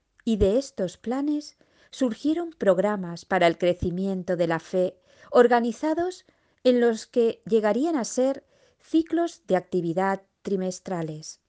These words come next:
Ya en las etapas iniciales se hizo claro un punto importante. El avance de las personas por una secuencia de cursos impulsa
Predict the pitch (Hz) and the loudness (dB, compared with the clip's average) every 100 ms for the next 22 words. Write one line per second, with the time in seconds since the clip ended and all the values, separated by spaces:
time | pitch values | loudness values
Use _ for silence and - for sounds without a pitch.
0 | _ _ _ _ _ _ _ _ _ _ | _ _ _ _ _ _ _ _ _ _
1 | _ _ _ _ - 208 233 226 196 185 | _ _ _ _ -4 -2 0 0 -2 -4
2 | - 190 240 277 269 - 208 180 _ 226 | -8 -4 -4 -2 -4 -4 -6 -6 _ -4
3 | 233 262 269 - _ _ _ - 262 277 | -2 -2 -4 -16 _ _ _ 4 4 4
4 | 359 359 294 302 - - - 294 294 247 | -2 0 0 2 0 -2 -4 -4 -4 -4
5 | 262 254 220 190 175 175 170 - 170 165 | -2 -2 -2 -2 -4 -8 -8 -8 -8 -8
6 | 170 170 _ _ _ _ _ _ _ _ | -10 -10 _ _ _ _ _ _ _ _
7 | _ 202 190 196 240 247 - 165 170 170 | _ 0 2 0 -4 -8 -8 -6 -4 -6
8 | - 175 170 - 208 196 180 _ 190 240 | -4 -6 -6 -6 -6 -6 -10 _ 0 0
9 | 330 - 247 202 208 196 208 170 165 208 | -4 -2 -2 0 -4 -2 0 0 0 -4
10 | 233 - 285 285 - _ _ _ _ _ | -6 -6 -6 -6 -12 _ _ _ _ _
11 | 240 226 214 294 330 320 349 349 | 0 2 0 0 0 0 -6 -6